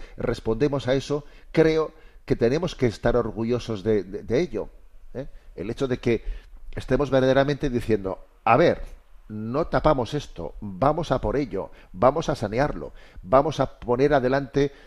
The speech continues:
eh, vam-, estamos implementando toda una serie de protocolos para que la Iglesia sea el lugar más seguro, segurísimo, eh, de nuestra, de nuestra sociedad". Y entonces, a ver, el resto de la sociedad no lo está haciendo.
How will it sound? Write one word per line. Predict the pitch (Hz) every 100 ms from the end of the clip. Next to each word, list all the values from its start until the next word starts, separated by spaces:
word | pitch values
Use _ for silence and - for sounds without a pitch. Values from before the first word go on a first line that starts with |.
| -
eh, | 107 110 110
vam-, | 104 120
estamos | - 117 139 139
implementando | 131 131 123 120 110 135 135 147
toda | - - 127 147
una | 139 139
serie | 139 135 135
de | 131
protocolos | 127 131 - 139 135 139 143
para | 120 107
que | - 107
la | 95
Iglesia | 110 131 147 131
sea | 131 131
el | 117
lugar | 117 135 131
más | 120 135
seguro, | - 110 127 139 139 - - -
segurísimo, | - 104 104 131 - 135 135 151 - - - 104
eh, | 123
de | 113 113
nuestra, | 110 - 113 101
de | 101
nuestra | 104 - 95
sociedad". | - 104 92 113 156 - - - -
Y |
entonces, | 101 131 135 - -
a |
ver, | 117 160 -
el | 110 92
resto | 151 143 147
de | 147
la | 135
sociedad | 135 135 139 156 - -
no | 110 120 170 -
lo | 104
está | 107 - 151 -
haciendo. | - - 185 131 95 69